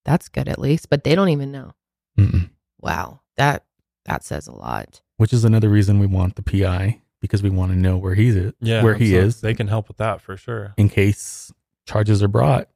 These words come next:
Speaker 2: we can tell the police, "Hey, here he is."
Speaker 1: And he, he's been remarried since as well,
Speaker 2: Mm-hmm.
Speaker 1: too. Does he have any record?
Speaker 2: He has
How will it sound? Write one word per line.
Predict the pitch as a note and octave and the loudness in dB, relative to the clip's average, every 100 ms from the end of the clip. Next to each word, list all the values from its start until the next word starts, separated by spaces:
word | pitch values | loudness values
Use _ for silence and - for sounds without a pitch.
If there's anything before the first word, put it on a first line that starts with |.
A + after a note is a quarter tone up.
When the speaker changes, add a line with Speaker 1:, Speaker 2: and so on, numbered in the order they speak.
| _ - | _ -4
Speaker 2:
we | |
can | G#2+ | -2
tell | G#2 G2+ | 0 0
the | G#2 | 0
police, | A2 B2 - | 0 0 0
"Hey, | A#2+ A2+ - _ _ _ _ | 0 0 -2 _ _ _ _
here | - G#2 | -4 0
he | G2+ | 2
is." | A2+ G#2+ - _ _ _ _ _ | 0 -2 -10 _ _ _ _ _
Speaker 1:
And | - D#3 | -8 -4
he, | G#3+ - | -4 -2
he's | F3+ F3 | -6 -4
been | D#3 | -4
remarried | C3+ C3 C#3 C#3 C3+ | -4 -6 -6 -6 -6
since | - C3 B2+ - | -10 -12 -12 -16
as | - | -16
well, | C#3 G2 | -2 2
Speaker 2:
Mm-hmm. | F2+ | 4
Speaker 1:
too. | A#2+ C#3 D3+ - _ _ _ _ _ _ | 4 0 -10 -12 _ _ _ _ _ _
Does | F#3+ | -6
he | - | -4
have | B3 | -4
any | F4 G#3 | -2 -2
record? | C3 A#2 - A3+ B3+ B3 - _ _ _ _ _ _ _ _ - | -4 -10 -6 -6 -4 -8 -12 _ _ _ _ _ _ _ _ 0
Speaker 2:
He | |
has | G#2+ G2 | 2 2